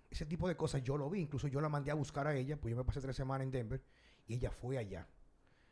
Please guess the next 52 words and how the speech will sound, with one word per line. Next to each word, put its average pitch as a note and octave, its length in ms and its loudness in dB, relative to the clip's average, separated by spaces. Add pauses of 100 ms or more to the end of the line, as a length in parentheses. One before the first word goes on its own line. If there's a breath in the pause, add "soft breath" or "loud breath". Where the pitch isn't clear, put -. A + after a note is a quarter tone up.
(280 soft breath)
Y A#2+ 80 -4
me B2 100 -2
dice, A2+ 220 -4 (100)
"Cuando B2 240 -6
regresemos C#3 460 -2
te C#3+ 80 -2
lo B2 80 0
voy A#2 120 -2
a - 20 -2
enseñar A#2 220 -6
uno A#2+ 140 -6
por F3 160 -4
uno." G3+ 300 0
Y G2 60 -10
está, B2+ 300 -8
el, C#3 220 -4
el B2+ 100 -8
aeropuerto D3 460 -2
está, D3+ 320 -4 (320 loud breath)
pero F3+ 180 4
siempre A#3+ 380 6
tú G#3+ 120 0
dices, F3+ 180 4
"Bueno, F#3+ 280 4 (260 loud breath)
está G#3 180 2
bien, F#3 220 6
pero D3 220 2
a C#3+ 120 4
mí F#3+ 160 2
qué F#3+ 120 2
me F#3 100 4
importa." D3 340 4
Yo D#3 60 2
le D#3+ 80 2
decía, D3+ 200 0
"Sí, A#3+ 140 -2
está G#3+ 160 0
bien, A3 120 4
pero D#3+ 140 4
yo, G3 240 2
¿qué G#3+ 140 0
yo? A#3 100 -2
A D3+ 60 4
mí F#3 80 6
no C4+ 80 4
me, A#3+ 180 4
a D3+ 80 2
mí F3 100 6
no A#3+ 120 6
me A3 100 4
afecta - 560 0
eso." - 240 -8